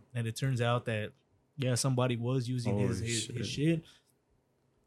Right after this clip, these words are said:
Speaker 1: And somebody had to just go and tell the guy, like, "Hey, you know, like,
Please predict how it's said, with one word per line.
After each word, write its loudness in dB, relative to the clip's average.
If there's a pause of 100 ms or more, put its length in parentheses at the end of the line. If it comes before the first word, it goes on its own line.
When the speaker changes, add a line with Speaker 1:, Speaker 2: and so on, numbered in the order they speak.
(320)
Speaker 1:
And 2
somebody 4
had 0
to -8
just -6
go 0
and -6
tell -6
the -6
guy, 2
like, -6
"Hey, -8
you -4
know, -4
like, -16